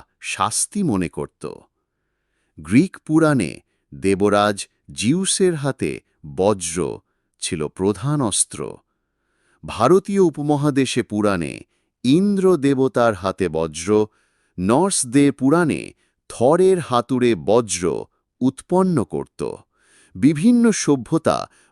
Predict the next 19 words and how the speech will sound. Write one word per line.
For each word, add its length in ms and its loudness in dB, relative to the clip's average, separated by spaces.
বজ্রপাতকে 960 0
ভয়ঙ্কর 840 2
এবং 240 0
অলৌকিক 640 2
শক্তি 420 -4
হিসেবে 380 -4
দেখেছে। 480 -2
কিন্তু 180 0
ইসলাম 520 0
আমাদের 340 0
দেখায় 540 -4
বজ্রপাতকে 960 0
ভিন্ন 480 2
দৃষ্টিকোণ 640 -6
থেকে। 340 -12
কোরআনে 420 2
বলা 280 2
হয়েছে, 440 -2
"তিনি 260 4